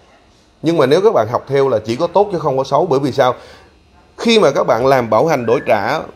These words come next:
miễn phí cho khách hàng á, là các bạn đã tự tu thân rồi. Lý do, bạn không bao giờ bán được một con gà mà không xứng đáng cho khách nữa cả.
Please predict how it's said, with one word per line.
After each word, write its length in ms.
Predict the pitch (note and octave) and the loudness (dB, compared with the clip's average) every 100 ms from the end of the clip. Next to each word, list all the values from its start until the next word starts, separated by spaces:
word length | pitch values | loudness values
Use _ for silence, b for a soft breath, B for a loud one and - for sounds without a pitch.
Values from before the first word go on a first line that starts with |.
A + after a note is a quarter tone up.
| - | -14
miễn 240 | - A2+ | -6 -6
phí 260 | - E3 G3 | -2 -2 0
cho 120 | D#3+ C#3+ | -2 -2
khách 180 | D#3+ | -2
hàng 260 | E3 A#2+ A2 | -2 -2 -4
á, 100 | C#3+ - | -8 -4
là 220 | A2+ G2+ | -2 -2
các 240 | G#2+ G#3+ | -2 -2
bạn 240 | D3 G#2+ A2+ | -2 -2 0
đã 120 | - | -2
tự 300 | - - E3 E3 | 0 -2 -2 0
tu 160 | F#3 E3+ | 0 0
thân 240 | D#3+ D#3 | -2 0
rồi. 180 | A#2+ E2+ - - - - - - | 0 -2 -8 -20 -20 -20 -16 -6
Lý 160 | G#3+ | 0
do, 180 | G#3+ E3 C#3+ B B - | 2 0 -4 B B -8
bạn 120 | B2 | -4
không 200 | G3+ A3+ | -2 2
bao 120 | G3+ | 2
giờ 160 | E3+ C3+ | 2 2
bán 240 | D3 A3+ | 2 0
được 120 | F3 | 0
một 120 | B2 A#2 | -2 -6
con 140 | D3+ D3+ | -8 0
gà 220 | C3+ A2+ | 0 0
mà 140 | G#2+ | -6
không 280 | - F3+ E3+ | -4 -4 -4
xứng 200 | F#3+ G3 | -4 -2
đáng 220 | F3+ G#3+ | -2 0
cho 100 | E3+ | -4
khách 200 | D3 F3+ | -4 -4
nữa 120 | A#2 A#2 | -2 0
cả. 200 | F#2+ G#2 | 0 -2